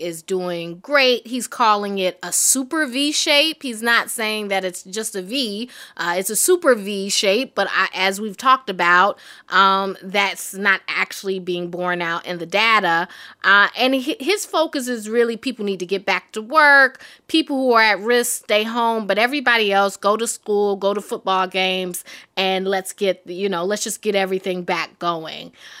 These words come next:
Uh, Joe Biden is taking a, a different approach. He's saying that we have to get the health, uh, uh, we have to deal with the public health issue first, and that we have to get the coronavirus under control,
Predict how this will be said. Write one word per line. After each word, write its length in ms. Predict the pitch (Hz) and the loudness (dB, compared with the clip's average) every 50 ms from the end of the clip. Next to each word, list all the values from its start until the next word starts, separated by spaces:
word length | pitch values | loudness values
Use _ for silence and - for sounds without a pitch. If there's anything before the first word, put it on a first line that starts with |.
| - - - | -14 -4 0
Uh, 400 | - 196 196 190 190 160 156 190 | 2 4 4 4 2 2 -2 -4
Joe 340 | 196 190 185 - 233 226 233 | -6 -4 -2 0 0 0 0
Biden 600 | 208 196 196 196 208 226 254 240 226 214 214 220 | 0 2 2 4 4 4 2 0 0 -2 -2 -2
is 220 | 202 196 196 190 - | -2 -4 -4 -6 -8
taking 400 | - 214 190 - 214 208 208 185 | -8 -10 -8 -8 -8 -8 -8 -6
a, 280 | - 165 190 190 - - | -2 0 0 0 0 -2
a 100 | - 196 | -4 -4
different 560 | 196 180 175 202 214 208 - 247 226 214 185 - - | -4 -4 -4 -4 -4 -2 -2 -2 -2 -2 -2 -6 -12
approach. 560 | 165 - - - 202 185 196 208 190 - - | -14 -14 -10 -6 -2 -2 -2 -2 -4 -6 -6
He's 420 | - - - 233 233 233 226 214 | -6 -8 -8 -8 -6 -6 -6 -6
saying 460 | - - 196 185 185 185 185 180 180 | -2 -2 0 0 0 0 -2 -2 -4
that 240 | 170 180 170 170 160 | -4 -6 -6 -4 -4
we 100 | 180 196 | -6 -4
have 240 | 190 196 180 175 - | -2 -2 -2 -2 -4
to 100 | - 190 | -10 -12
get 380 | 175 170 180 180 175 170 165 160 - - - - - _ | -12 -10 -10 -8 -8 -8 -8 -10 -12 -20 -20 -20 -20 _
the 180 | - 180 180 175 | -4 -2 -2 -2
health, 600 | 165 - - - 226 220 208 202 - - - - _ - | -2 -4 -2 0 2 2 2 0 -4 -8 -16 -20 _ -2
uh, 40 | - | 0
uh, 760 | 180 180 180 175 156 - - 170 180 175 170 170 170 165 165 160 - _ _ | 2 2 2 0 -2 -2 -2 -2 0 0 0 -2 -4 -6 -8 -10 -18 _ _
we 240 | 170 190 190 208 208 | -12 -8 -6 -4 -4
have 120 | 226 214 - | -4 -4 -6
to 40 | |
deal 180 | 185 175 202 190 | -4 -4 -2 -2
with 100 | 185 175 | -2 -4
the 60 | 180 | -8
public 340 | - - 208 185 185 175 - | -4 -4 -4 -4 -4 -6 -4
health 200 | - 196 175 180 | -4 -4 -6 -4
issue 400 | - - 175 170 - - 170 160 | -6 -8 -6 -6 -6 -8 -10 -12
first, 640 | 151 - - - 180 151 - - 165 - - - - - - - - - | -14 -16 -8 -6 -6 -6 -6 -10 -12 -12 -12 -12 -14 -18 -20 -20 -16 -12
and 160 | 170 175 180 | -10 -8 -6
that 500 | 175 175 175 175 165 165 165 - - 190 | -4 -2 -2 -2 -2 -4 -8 -10 -10 -6
we 120 | 196 196 | -6 -4
have 160 | 190 196 185 | -4 -4 -4
to 80 | - 175 | -6 -8
get 180 | 175 175 165 - | -8 -8 -8 -8
the 80 | 175 | -10
coronavirus 800 | - - 185 214 240 247 247 240 214 208 196 196 190 190 190 - - | -10 -4 0 2 2 4 2 4 4 6 6 6 4 2 0 -2 -6
under 200 | - 190 196 190 | -6 -4 -4 -4
control, 800 | 180 - - 190 180 170 - - 190 185 180 180 180 180 175 175 | -6 -6 -8 -8 -8 -8 -4 -2 0 0 2 2 0 0 -2 -4